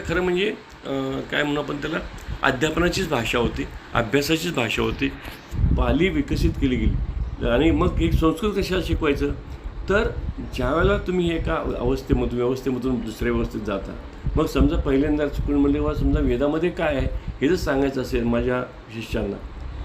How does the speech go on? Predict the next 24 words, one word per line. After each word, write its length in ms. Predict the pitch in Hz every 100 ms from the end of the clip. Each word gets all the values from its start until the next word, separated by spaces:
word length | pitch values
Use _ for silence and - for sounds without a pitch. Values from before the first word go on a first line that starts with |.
| - - - - 131
मी 140 | 143
आता 260 | 143 135 135
फक्त 120 | -
पाली 300 | 113 120 135
शिकवायला 400 | 135 117 117 107
लागलो, 180 | 107 156
तर 40 |
त्याला 200 | 170 185
संस्कृती 500 | - 143 135 180 196
माहीत 200 | 175 160
असायला 260 | 139 135 120
पाहिजे, 300 | 117 107 117
म्हणून 400 | - - 139 151
संस्कृतचं 580 | 139 120 - 147 151
ज्ञान 360 | 131 117 117 117
दिलं 380 | 117 - 104 104
जायचं. 280 | 101 95 90 - - - -
वैद्यकशास्त्र 640 | 131 139 180 180 165 - 160
तर 40 | 180
इतकं 280 | 139 -
प्रगत 300 | 175 165 165 151
होतं 280 | 139 120 113 - - -
की 60 | 170 -
त्यावेळेला, 520 | 120 135 180 180 123